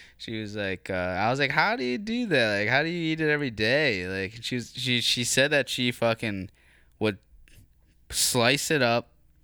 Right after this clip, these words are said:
into thin little chip slices and just snack on it throughout the day. She would just snack on it. Like, it was just, like, she felt hungry, she'd eat, like, two and then, like, fucking just go through,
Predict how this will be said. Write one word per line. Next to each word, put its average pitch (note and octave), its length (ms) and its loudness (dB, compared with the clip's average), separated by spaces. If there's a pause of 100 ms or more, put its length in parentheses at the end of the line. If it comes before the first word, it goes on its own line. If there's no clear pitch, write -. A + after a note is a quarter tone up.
into A2+ 220 -2
thin A#2 400 0
little A2+ 340 -2
chip - 300 0
slices E3 680 -2 (560)
and A#2 140 -12
just G#2+ 140 -6
snack A#2+ 420 0
on A2 140 -4
it E2+ 120 -10
throughout G2 240 -6
the - 60 -12
day. G2+ 380 -10 (720)
She - 180 0
would G#2+ 100 2
just G2+ 200 2
snack A#2 380 4
on A2 100 -4
it. F2+ 100 -6
Like, G2 240 -4
it G#2+ 60 0
was G#2 160 -2
just, G#2+ 180 -4
like, G2 380 -2 (120)
she A2 220 -4
felt G2+ 280 0
hungry, A2+ 280 -2
she'd G#2 220 -2
eat, G#2 60 -2
like, F2 220 -6
two A2 520 0
and G2 100 -6
then, F#2 140 -4
like, D#2+ 200 -10
fucking E2 300 -6
just - 300 -10
go G2+ 200 -2
through, G2+ 280 -10